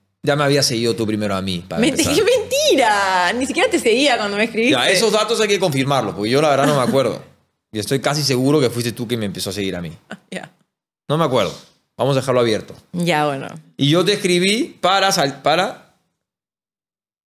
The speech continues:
Speaker 1: yo te escribí, eh, fue partido, ante un partido con la selección, ¿no? Estábamos a-,
Speaker 2: Sí.
Speaker 1: yo había, estaba acá, o estaba
Speaker 2: Sí.
Speaker 1: en Por-, ya no me acuerdo.
Speaker 2: No, estás acá, estás acá.
Speaker 1: Estaba acá y te escribí para tomarnos un café.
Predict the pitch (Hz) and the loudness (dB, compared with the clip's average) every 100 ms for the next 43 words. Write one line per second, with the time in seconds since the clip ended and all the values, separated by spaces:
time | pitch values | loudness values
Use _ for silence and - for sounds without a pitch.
0 | - 143 151 143 139 156 175 - - - | -2 0 0 2 2 2 0 -4 -8 0
1 | 131 147 147 151 143 143 160 165 170 - | 2 0 -2 -2 0 0 2 2 0 -4
2 | _ _ _ - 143 147 139 135 135 127 | _ _ _ -4 -2 0 2 2 0 0
3 | 113 104 117 95 190 - 123 110 104 151 | -2 -2 -2 -2 -8 -6 -6 -4 -4 -6
4 | 170 _ _ _ - 113 117 117 120 120 | -10 _ _ _ -8 -2 0 2 2 0
5 | - _ _ _ - 120 135 127 - - | -4 _ _ _ -2 0 0 -2 -6 -10
6 | 95 - 107 101 95 92 - 104 98 92 | -8 -2 0 -2 -4 -6 -6 -4 -4 -8
7 | 82 - 185 233 240 160 156 156 160 - | -10 -8 -4 -2 -2 -2 -4 -6 -8 -14
8 | - _ _ _ _ - 135 135 156 170 | -18 _ _ _ _ -2 0 2 2 0
9 | 147 135 120 131 143 120 127 120 135 107 | 0 -2 -2 0 0 2 0 0 -2 -2
10 | 113 92 | -2 -4